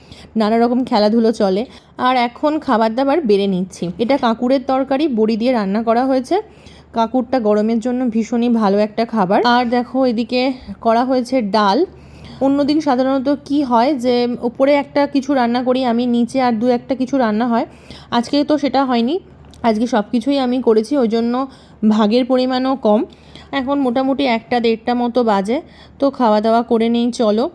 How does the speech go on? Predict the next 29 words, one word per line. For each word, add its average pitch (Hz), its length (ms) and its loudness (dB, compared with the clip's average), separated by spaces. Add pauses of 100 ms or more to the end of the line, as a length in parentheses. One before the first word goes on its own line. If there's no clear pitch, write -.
(280)
কাঁচকলা 233 480 2
আলু 254 160 4
তো 269 120 2
রান্না 214 320 0
করেছি, 220 360 0 (140)
একটা 233 220 -4
হালকা 202 300 0
করে 220 180 0
মাছের 214 380 0
ঝোল। 240 240 -2
কাঁচকলা 240 500 -2
আলুটা 262 260 0
অনেকেই 233 360 -2
খেতে 240 260 0
চায় 226 220 0
না, 220 100 -2 (360)
কিন্তু 269 200 -2
সত্যি 254 340 -2
কথা 269 160 2
বলতে 262 240 -2
কাঁচকলা 226 460 0
আলু 233 120 0
দিয়ে 247 160 -2
মাছের 208 280 -2
ঝোল 262 180 0
কিন্তু 269 320 -2
বেশ 208 380 0
ভালোই 185 360 2
লাগে। 165 280 -2